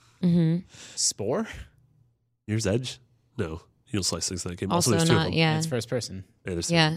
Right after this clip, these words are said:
Speaker 3: Man, we're really, really fudge. Also, it's not
Speaker 1: E A
Speaker 3: realistic looking.
Speaker 1: Slicely, yeah.
Speaker 2: Oh, yeah.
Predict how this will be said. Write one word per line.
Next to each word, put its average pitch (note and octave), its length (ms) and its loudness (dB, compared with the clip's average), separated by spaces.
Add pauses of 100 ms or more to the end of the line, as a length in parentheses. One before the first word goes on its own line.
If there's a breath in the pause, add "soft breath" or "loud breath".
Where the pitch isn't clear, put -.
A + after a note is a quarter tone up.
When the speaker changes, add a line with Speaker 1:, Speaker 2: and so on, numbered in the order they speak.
(300 loud breath)
Speaker 3:
Man, F#2+ 140 0
we're E2 60 0
really, E2+ 240 0 (480)
really F2+ 200 0 (180)
fudge. - 320 -2
Also, A3+ 280 8
it's G#3+ 100 4
not A3+ 120 8
Speaker 1:
E F#3 40 4
A G#3 40 8
Speaker 3:
realistic G#3 360 8
looking. F#3 260 8
Speaker 1:
Slicely, F3+ 540 -2
yeah. F3 340 -8
Speaker 2:
Oh, F#2 60 -10
yeah. F2 320 -10